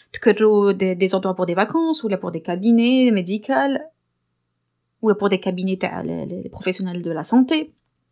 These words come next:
تقدروا, euh, ديروا des agences de voyage. Je sais que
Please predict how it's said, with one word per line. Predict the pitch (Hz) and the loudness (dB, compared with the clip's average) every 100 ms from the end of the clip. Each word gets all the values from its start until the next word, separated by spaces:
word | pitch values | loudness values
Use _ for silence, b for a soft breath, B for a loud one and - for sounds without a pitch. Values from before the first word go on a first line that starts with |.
| _ _ _ _ - | _ _ _ _ -4
تقدروا, | - 220 214 220 214 | 0 4 6 8 8
euh, | 196 185 _ | 6 2 _
ديروا | - 202 208 | 4 6 6
des | 196 | 6
agences | 202 196 185 | 4 4 2
de | |
voyage. | 196 214 262 320 254 | 4 4 6 6 4
Je | 220 254 | 2 0
sais | 277 427 415 415 | 4 6 6 4
que | 262 240 | 0 -2